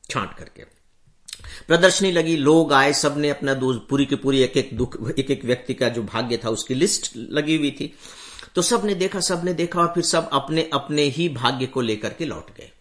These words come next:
क्योंकि जब वो दूसरों को देख रहे तो लग रहा था कि अरे ये तो हमसे भी ज्यादा बड़ा है। तो ये जो सीख दे रहा है, जो लेसन दे रहा है मित्रों, वो यही दो बात। पहली बात, दुख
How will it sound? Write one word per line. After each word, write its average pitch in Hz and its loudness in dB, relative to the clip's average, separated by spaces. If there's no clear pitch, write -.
क्योंकि 135 -2
जब 120 0
वो 123 -2
दूसरों 127 -4
को 156 -2
देख 143 -4
रहे 143 -2
तो 143 -4
लग 123 -2
रहा 117 -2
था 113 -10
कि 101 -8
अरे 92 -6
ये 90 -8
तो 95 -12
हमसे 92 -10
भी 185 -6
ज्यादा 170 -10
बड़ा 160 -12
है। 170 -18
तो 233 12
ये 254 4
जो 170 2
सीख - -2
दे 78 -10
रहा - -16
है, - -20
जो 113 -6
लेसन 139 -2
दे 92 -10
रहा - -14
है - -16
मित्रों, - -18
वो 110 -6
यही - -12
दो 120 2
बात। 78 -10
पहली 98 -8
बात, 156 -8
दुख 139 2